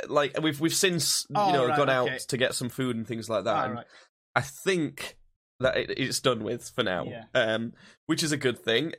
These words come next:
Speaker 1: Um,
Speaker 2: The
Speaker 1: but
Speaker 2: beast is qualmed. The beast is <laughs>
Speaker 1: <laughs> But speaking of, um, going out and getting some food, because we were, I, I wouldn't say we're too hung-, are you hungover, or?
Speaker 2: I'm not hungover. It's just my, my bowels. It really is just my fucking, it's just shitting. I,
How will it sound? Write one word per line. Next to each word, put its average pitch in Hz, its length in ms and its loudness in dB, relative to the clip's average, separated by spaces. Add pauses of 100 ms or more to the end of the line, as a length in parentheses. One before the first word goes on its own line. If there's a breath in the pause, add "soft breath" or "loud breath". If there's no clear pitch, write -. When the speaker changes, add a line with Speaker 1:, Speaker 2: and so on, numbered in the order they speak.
Speaker 1:
Um, 135 380 2 (180)
Speaker 2:
The 175 140 -2
Speaker 1:
but 147 100 -6
Speaker 2:
beast 208 560 -2
is 185 300 0
qualmed. 165 840 -2
The 147 200 -6
beast 165 460 0
is 143 400 4 (100)
<laughs> 254 1400 -2
Speaker 1:
<laughs> - 60 -18
But 214 160 0
speaking 190 460 0
of, 165 220 2
um, 160 520 2
going 160 220 2
out 147 100 2
and 143 80 0
getting 139 140 2
some 139 160 0
food, 131 500 0
because 151 400 -2
we 143 140 0
were, 139 200 4
I, 139 120 2 (140)
I - 20 4
wouldn't 392 200 0
say - 140 2
we're 208 80 2
too 156 240 0
hung-, 131 240 -2
are 135 140 2
you 180 120 -2
hungover, 254 420 -2 (120)
or? 139 340 0 (520)
Speaker 2:
I'm 165 80 -6
not 208 160 -2
hungover. 170 420 -4
It's 131 200 -8
just - 200 -8
my, 143 100 -8 (100)
my 131 120 -10 (260)
bowels. 160 380 -6
It 139 80 -6
really 139 240 -4
is 139 100 -4
just - 160 -4
my 127 80 -2
fucking, 131 540 -8
it's - 120 -10
just 143 140 -8
shitting. - 440 -10
I, 113 100 -10